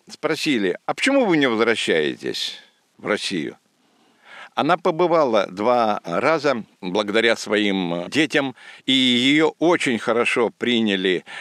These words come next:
в Лисичанске и Рубежном.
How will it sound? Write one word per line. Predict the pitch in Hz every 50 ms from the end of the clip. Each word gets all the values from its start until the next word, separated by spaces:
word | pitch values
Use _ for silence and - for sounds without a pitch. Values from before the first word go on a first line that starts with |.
| - - -
в | - 90
Лисичанске | 107 113 - - 110 - - 156 151 147 135 - - - 110 - - -
и | 127 120 - -
Рубежном. | 98 101 110 135 165 190 143 107 85 117 113 104 98 98 87 95 107 113 120 131 139 143 139 135